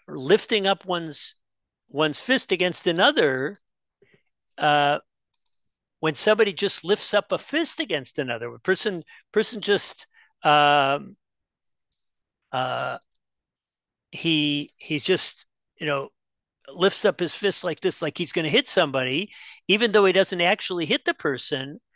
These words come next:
So, so that defines him as a rasha. So I saw, now here I forget who, who I saw say this, that apparently there's an isser, there's a prohibition against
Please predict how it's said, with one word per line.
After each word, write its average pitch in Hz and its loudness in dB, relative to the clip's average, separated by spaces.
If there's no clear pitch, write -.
So, 170 2
so 156 0
that 180 2
defines 202 0
him 202 -6
as 180 -6
a 190 -2
rasha. 196 2
So - -2
I 160 4
saw, 233 4
now 139 -2
here 170 0
I 156 2
forget 147 -4
who, 156 -6
who 190 4
I 160 4
saw 147 -2
say 143 -2
this, 208 -2
that 165 0
apparently 214 2
there's 175 0
an 170 -4
isser, 147 0
there's 147 2
a 180 0
prohibition 170 4
against 160 -2